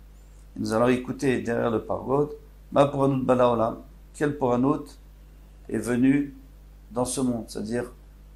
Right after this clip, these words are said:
euh, qu'est-ce qui, quel Poranut qui va venir. Amrala, Chaverati, Nachani, laisse-moi. Dvarim Shevini Venach,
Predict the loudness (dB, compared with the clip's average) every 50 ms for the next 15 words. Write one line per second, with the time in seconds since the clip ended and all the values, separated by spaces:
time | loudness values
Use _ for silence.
0 | -12 -6 -2 0 0 0 0 -2 -4 -4 -4 -2 -4 -4 -2 -2 -4 -2 -2 -2
1 | -2 -2 -6 -8 -8 0 6 6 6 6 6 0 -4 -6 -8 -10 -16 -20 -20 -20
2 | -20 -20 -20 -20 -20 -20 -20 -20 -20 -20 -20 -10 -6 -2 0 4 6 8 10 12
3 | 10 10 10 6 0 0 2 0 0 0 0 0 0 0 0 -2 -2 -4 -4 -4
4 | -6 -8 -10 -10 -10 -4 -4 -4 -2 -2 -6 -8 -8 -12 -20 -20 -18 -8 -2 0
5 | 0 0 0 -2 -2 -2 -2 -2 -2 -2 -4 -2 2 4 2 2 2 -6